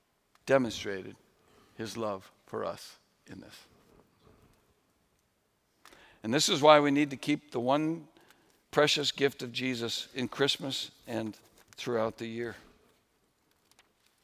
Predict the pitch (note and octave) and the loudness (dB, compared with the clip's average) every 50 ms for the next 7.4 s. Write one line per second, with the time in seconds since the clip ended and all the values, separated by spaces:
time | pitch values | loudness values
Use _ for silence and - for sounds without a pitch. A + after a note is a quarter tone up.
0 | _ _ _ _ _ _ _ _ _ _ _ _ _ _ _ _ _ _ _ _ | _ _ _ _ _ _ _ _ _ _ _ _ _ _ _ _ _ _ _ _
1 | _ - - C3+ A#2+ G#2 A2+ A#2+ G#2 - - C3+ C#3+ C#3+ B2 A#2+ B2 - - - | _ -14 -10 -8 -8 -8 -8 -8 -8 -6 -4 -4 -4 -4 -4 -6 -8 -12 -16 -20
2 | - - B2 A2+ C3+ C3 A#2+ - - A#2 - - - C3+ C3 C3 C3 - - C#3 | -18 -16 -12 -6 -6 -6 -6 -6 -12 -12 -12 -8 -6 -6 -6 -6 -8 -10 -10 -10
3 | B2 A#2+ A#2 - A#2+ A2+ - C3 A#2+ - B2 A2+ G#2 A#2 - - - _ - _ | -8 -8 -8 -10 -12 -12 -12 -14 -14 -14 -16 -16 -14 -16 -18 -18 -20 _ -20 _
4 | _ _ _ _ _ _ _ _ _ _ _ _ _ _ _ _ _ - - - | _ _ _ _ _ _ _ _ _ _ _ _ _ _ _ _ _ -20 -20 -20
5 | _ - _ _ _ _ _ _ _ _ _ _ - - - - - _ _ _ | _ -20 _ _ _ _ _ _ _ _ _ _ -20 -20 -20 -20 -20 _ _ _
6 | _ _ _ _ _ _ _ _ _ _ _ _ _ _ _ D#3+ D#3 D#3 D3+ D3 | _ _ _ _ _ _ _ _ _ _ _ _ _ _ _ 6 8 10 10 8
7 | C#3+ C3 B2 - - - - | 6 4 2 -2 -2 -4 -8